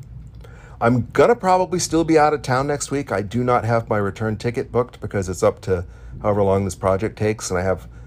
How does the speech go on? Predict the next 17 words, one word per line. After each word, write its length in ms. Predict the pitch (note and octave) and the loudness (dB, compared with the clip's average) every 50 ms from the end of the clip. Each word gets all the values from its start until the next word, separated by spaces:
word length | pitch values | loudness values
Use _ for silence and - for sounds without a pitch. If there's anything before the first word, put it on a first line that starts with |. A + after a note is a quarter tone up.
| - - - - - | -20 -20 -20 -16 -14
a 60 | - | 0
couple 260 | - F#3 F3+ - D#3+ D3+ | 2 2 4 4 4 2
other 160 | D3 C#3+ C3 | 2 2 0
family 380 | A#2+ - B2+ B2+ B2+ B2 A2+ | 0 0 2 2 4 4 4
obligations 640 | G#2 G2+ G2 G#2+ G2 G2 F#2+ F#2 F2+ - G2+ F#2 - | 4 4 2 0 -2 -2 -2 -2 -2 -4 -6 -6 -8
to 80 | - - | -10 -8
take 220 | - G2 E2 - | -6 -6 -6 -2
care 180 | - F#2+ F#2+ F#2 | 0 2 2 2
of 120 | F2+ F2 | 2 2
while 140 | F#2 F2 F2 | 0 -2 -2
I'm 120 | F2 F2 | -2 0
out 180 | F#2 F#2 - - | 0 -2 0 0
west 280 | F#2+ F#2+ F#2+ F#2 - - | 0 0 0 -2 -4 -6
as 140 | F2 D#2+ | -8 -6
well. 340 | F2+ F2+ F2 F#2+ G#2+ A#2 - - - - - - - - - - - - | -4 -2 0 0 0 -2 -4 -10 -18 -20 -20 -20 -20 -20 -20 -20 -18 -12
Uh, 220 | - E2+ E2+ E2+ E2 | -8 -6 -6 -6 -6
so 720 | D#2+ - - - G2 F#2 F2+ F2 E2+ E2+ F2 F2+ - - | -8 -10 -6 -2 0 0 2 2 0 -2 -2 -4 -8 -12